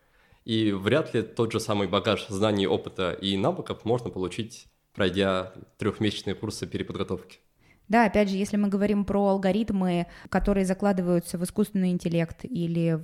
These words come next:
Speaker 2: в работу роботов, наверное, кто-то должен эти алгоритмы составлять, и для того, чтобы эти алгоритмы писать, нужен человек, как раз-таки эксперт в том или ином направлении.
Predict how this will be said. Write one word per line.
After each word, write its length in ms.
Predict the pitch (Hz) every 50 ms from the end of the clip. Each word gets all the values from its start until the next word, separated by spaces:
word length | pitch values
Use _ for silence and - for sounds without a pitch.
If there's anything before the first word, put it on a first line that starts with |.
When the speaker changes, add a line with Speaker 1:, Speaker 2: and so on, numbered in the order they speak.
| - -
Speaker 2:
в 260 | 165 165 165 165 160
работу 360 | 170 170 185 190 185 - 175
роботов, 440 | 185 240 254 254 208 - 185 - - -
наверное, 400 | 180 180 175 180 214 226 214 202
кто-то 240 | - - 196 - 185
должен 300 | 185 202 202 190 196 185
эти 100 | 185 -
алгоритмы 460 | 180 185 185 180 196 208 - 196 185
составлять, 580 | 185 180 - - 190 180 175 208 254 302 - -
и 60 | 175
для 100 | 180 175
того, 200 | - 180 180 190
чтобы 260 | - - 180 175 180
эти 160 | 175 - -
алгоритмы 880 | 170 170 175 180 180 185 185 196 190 190 180 170 170 165 165 165 165 165
писать, 380 | - 170 - - 202 240 277 269 - -
нужен 880 | - - - 185 180 190 208 196 208 196 190 185 185 180 - - 190 - _ - 214 - 214 220 -
человек, 420 | - 208 190 170 165 190 226 -
как 160 | - 190 175 -
раз-таки 400 | 180 202 - - 190 - 185 170
эксперт 440 | - - - - 180 - - -
в 60 | - -
том 220 | - 185 196 196
или 140 | 185 175 170
ином 180 | 165 170 180
направлении. 640 | 180 175 - 190 180 175 180 175 160 151 143 143 165